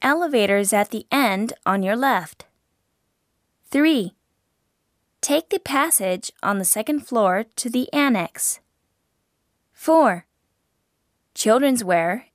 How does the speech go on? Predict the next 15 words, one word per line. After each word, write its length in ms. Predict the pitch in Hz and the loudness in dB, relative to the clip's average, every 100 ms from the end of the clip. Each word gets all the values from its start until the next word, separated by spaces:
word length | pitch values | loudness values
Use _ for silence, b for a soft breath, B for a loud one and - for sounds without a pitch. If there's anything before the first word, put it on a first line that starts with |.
| _ | _
is 120 | 240 | 0
on 160 | 233 247 | 2 2
the 60 | |
second 480 | 240 - 294 330 302 | 0 -2 -2 -8 -6
basement 480 | 240 254 - 196 175 | -4 -2 -2 -4 -6
level. 400 | - 175 165 165 - _ _ _ _ _ _ _ _ _ _ | -4 -2 -2 -6 -14 _ _ _ _ _ _ _ _ _ _
Five. 680 | - 240 247 254 190 185 _ _ _ _ _ _ _ _ _ _ _ | -4 2 2 2 -4 -12 _ _ _ _ _ _ _ _ _ _ _
An 160 | 254 254 | 2 4
exhibition 680 | 330 - 277 311 330 214 190 | 2 0 -2 0 0 0 0
of 160 | 190 | -2
Nishijin 680 | 190 208 254 285 254 277 269 | -2 0 0 -2 0 2 2
textile 560 | 262 247 - - 185 175 | 0 -2 -2 0 2 2
is 140 | 196 | -2
being 220 | 220 196 240 | -2 -2 -2
held. 500 | 277 269 180 185 | 0 0 0 -4